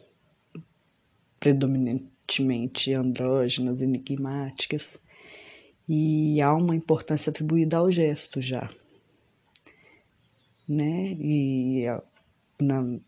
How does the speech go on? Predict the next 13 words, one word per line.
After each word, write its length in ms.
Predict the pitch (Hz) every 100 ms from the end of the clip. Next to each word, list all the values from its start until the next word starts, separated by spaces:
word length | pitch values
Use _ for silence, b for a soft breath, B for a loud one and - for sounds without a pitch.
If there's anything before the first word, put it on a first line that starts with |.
| _ _ _ _ _ _ _ _ _ _ _ _ -
nas 300 | 151 147 -
pinturas 600 | - 139 - 143 135 127
do 120 | 131
Leonardo 460 | 127 131 135 131 135
da 140 | 123
Vinci, 360 | 123 143 131 139
a 20 |
gente 540 | 147 147 - 170 160 - b b b b b _ _ _ _ _ _ _ _ _ -
consegue 760 | 156 147 - 143 139 139 139
observar 640 | 139 135 - 143 139 131 135
que 140 | 147
as 160 | 147 -
figuras 920 | 156 139 143 143 147 160 - -